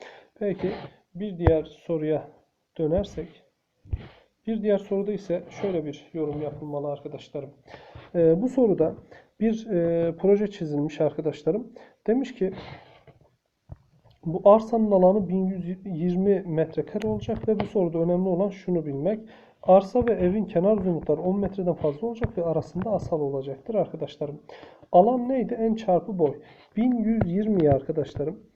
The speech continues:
e, asal çarpanlarına ayırdığınızda arkadaşlar, şöyle asal çarpanlarına siz ayırın arkadaşlar algoritma yöntemiyle. Bulmanız gereken şeyler aralığında asal çarpanları bin yüz yirminin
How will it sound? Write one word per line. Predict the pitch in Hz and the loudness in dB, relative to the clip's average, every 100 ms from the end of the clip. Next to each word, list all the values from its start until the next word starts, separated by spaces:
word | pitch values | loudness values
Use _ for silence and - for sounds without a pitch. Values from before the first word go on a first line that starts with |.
| - - _ - | -20 -20 _ -6
e, | 170 160 160 165 170 - - | -2 0 0 -2 -4 -6 2
asal | 185 - 240 | 2 4 0
çarpanlarına | 233 190 190 190 190 185 196 | 4 2 4 0 0 2 2
ayırdığınızda | 202 208 165 151 135 135 175 214 - _ _ - _ - | 2 2 0 0 0 -6 -6 -8 -12 _ _ -20 _ -4
arkadaşlar, | - - 156 - 190 | -4 -2 -8 -6 -8
şöyle | 185 165 160 | -4 -2 -2
asal | 156 185 170 | 0 -2 0
çarpanlarına | 170 151 160 160 165 | -2 -2 -2 -2 -2
siz | 165 - 170 | -4 -6 -2
ayırın | 170 190 156 | 0 0 0
arkadaşlar | 139 131 147 135 - 208 220 - | -4 -4 -6 -8 -8 -8 -6 -2
algoritma | 170 160 151 151 160 | -2 0 -4 -4 -2
yöntemiyle. | 151 147 151 147 147 226 - - - - _ 175 | -2 -4 -4 -4 -4 -8 -12 -20 -20 -20 _ 0
Bulmanız | 190 196 233 208 | 2 4 2 0
gereken | 196 175 - 165 | 0 0 0 -2
şeyler | - 202 185 139 - _ - - _ | -2 -2 0 -2 -4 _ -20 -20 _
aralığında | 180 180 180 190 202 | 2 4 4 4 4
asal | 185 208 | 4 0
çarpanları | 202 175 160 160 151 143 143 | 0 0 0 0 0 0 0
bin | 180 | 0
yüz | 190 165 156 | 0 -2 -2
yirminin | 175 147 131 | -2 -2 -2